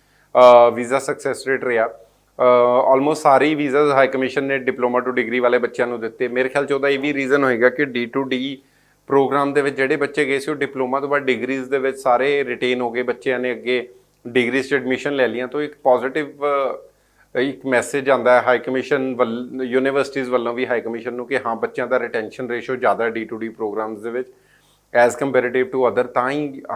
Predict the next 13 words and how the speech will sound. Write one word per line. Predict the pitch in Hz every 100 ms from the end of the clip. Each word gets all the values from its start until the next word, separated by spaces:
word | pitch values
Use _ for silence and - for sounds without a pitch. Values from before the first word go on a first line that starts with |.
| 139
ਹਾਈ | 127
ਕਮਿਸ਼ਨ | 131 127 143
ਨੇ | 135
ਬਹੁਤ, | 131 131 151 - 123
ਅਹ, | 113 113 123 - 131
ਮਤਲਬ | 139 151 - _ _ _ _ _ - 175
ਅਨਐਕਸਪੈਕਟਿਡਲੀ, | 208 202 - 170 - 156 156 165 170 156
ਅਹ, | 135 120 120 117 110 110 -
ਬਹੁਤ | 117 135 170 -
ਈਜ਼ੀਲੀ | 151 139 131 139 139
ਵੀਜ਼ਾਜ਼ | 131 117 120 113
ਦਿੱਤੇ | 113 - 101 95 - _ _ _
ਔਰ | 123 120 117